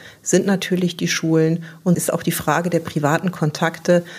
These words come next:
Und das muss die Bundesregierung mit den Ländern noch einmal überdenken, ob man wirklich sagt, äh, nur ein Haushalt, weil das ist so absurd, dass das zu dem Effekt führen kann, dass die Bundesregierung nicht mehr ernst genommen wird. Und das wäre das Schlimmste,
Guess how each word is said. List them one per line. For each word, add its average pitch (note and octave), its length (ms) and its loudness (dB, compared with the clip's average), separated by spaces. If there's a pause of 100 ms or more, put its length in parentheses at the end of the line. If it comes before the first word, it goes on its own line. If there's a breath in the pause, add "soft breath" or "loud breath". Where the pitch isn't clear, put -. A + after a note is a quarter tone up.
(160 loud breath)
Und E3+ 340 0
das - 400 0
muss F3 160 2
die F#3 80 0
Bundesregierung E3+ 1040 2
mit F3 160 2
den E3 80 4
Ländern D#3+ 400 2
noch D#3+ 100 0
einmal D#3+ 300 0
überdenken, D3 640 -2 (260 loud breath)
ob - 100 -8
man D#3+ 160 2
wirklich D#3+ 300 -2
sagt, D#3 360 -2
äh, D#3 200 -2
nur F3 260 0
ein F3+ 220 -2
Haushalt, F3 480 2
weil E3 80 0
das F3 200 0
ist - 220 -6 (380 loud breath)
so F#3 260 2
absurd, F#3+ 640 0
dass F3+ 200 0
das F3 200 -2
zu F#3 120 -2
dem F3 120 0
Effekt F3 320 -4
führen F3+ 260 2
kann, F3 300 0
dass E3+ 200 0
die E3 180 2
Bundesregierung E3+ 880 2
nicht D#3+ 160 -2
mehr D#3+ 100 0
ernst F#3 320 0
genommen D3 400 0
wird. C#3+ 160 -4
Und D3+ 120 -2
das G3 180 -2
wäre F#3 180 2
das D#3 160 -2
Schlimmste, G#3+ 560 0